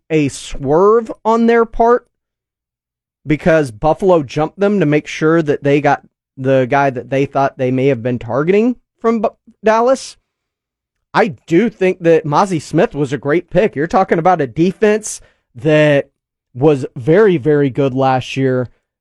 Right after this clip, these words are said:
that can now be potentially even better because of what Mazi Smith's role will be as kind of that run-stuffing defensive tackle that can also get, garner a little bit of pressure. So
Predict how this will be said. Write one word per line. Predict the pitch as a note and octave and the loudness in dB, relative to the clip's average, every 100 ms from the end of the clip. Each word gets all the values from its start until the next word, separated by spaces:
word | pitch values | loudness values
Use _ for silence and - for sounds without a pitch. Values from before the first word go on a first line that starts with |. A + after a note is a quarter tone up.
| - | -12
that | A2 F3 - | 0 0 0
can | - F3 D#3+ D3 | 0 2 2 0
now | D3 D#3 F3+ E3+ | 0 2 2 2
be | C#3+ E3 E3 E3+ | 0 -2 -2 -8
potentially | - D3 - D#3+ - D3+ D3 | -4 -4 -4 -6 -4 -4 -2
even | D#3+ C#3+ B2+ | -2 -4 -6
better | - D#3 D3 | -2 0 0
because | C3+ B2+ C#3+ B2 | -2 -4 -4 -4
of | B2+ | -8
what | A#2+ D3 - | -2 -2 0
Mazi | C#3 D3 C#3+ C3 | -4 -2 -2 -8
Smith's | - C#3+ C3+ - | -4 -4 -4 -6
role | A#2+ C3+ C#3 | -2 2 2
will | B2 B2+ | 0 -4
be | A2 C#3 C#3+ C3 A#2+ - _ _ _ _ - | -4 -2 0 0 -4 -10 _ _ _ _ -2
as | C#3+ C#3 C3+ B2 | 0 2 0 -4
kind | - E3 D#3 | -6 -2 0
of | C3+ | 0
that | D3 D3 | 0 -2
run-stuffing | A#2+ C3 D#3 D3 - D3+ C3+ D3 C3 | -4 -2 -2 -2 -2 -2 -2 -2 0
defensive | C#3 C3 C3+ C3+ A#2 | -2 -2 -4 -4 -6
tackle | C#3+ C3+ C3 C3+ B2+ - _ _ | -2 -2 -2 -2 -2 -6 _ _
that | D3 C#3+ | -4 -2
can | D#3+ | 2
also | F3 E3+ D#3 | 2 0 -2
get, | B2+ - D3 | -4 -8 -2
garner | D3+ D#3 D3+ | 0 2 0
a | C3+ | 0
little | C3+ D3 C3 | 2 2 0
bit | C3 | -4
of | B2 | -6
pressure. | - C#3+ C3 - A#2+ | -2 -2 -2 -8 -14
So | - D3 C3+ C3 | -4 0 2 2